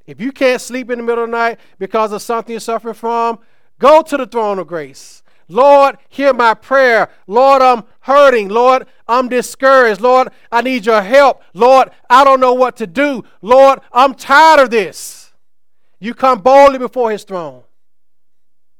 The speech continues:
that you may obtain mercy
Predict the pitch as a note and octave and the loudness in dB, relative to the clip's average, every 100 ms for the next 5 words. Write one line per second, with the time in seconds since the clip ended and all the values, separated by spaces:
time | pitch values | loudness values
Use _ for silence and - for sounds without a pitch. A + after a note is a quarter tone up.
0 | _ _ _ _ _ _ _ _ _ _ | _ _ _ _ _ _ _ _ _ _
1 | _ _ _ _ _ _ _ _ _ E3 | _ _ _ _ _ _ _ _ _ -20
2 | E3 E3+ E3 D3+ D3 - D#3+ D3 C#3 C3+ | -18 -16 -14 -14 -16 -18 -18 -18 -20 -20
3 | _ _ C#3+ D#3 - A#2+ A2+ | _ _ -16 -16 -18 -20 _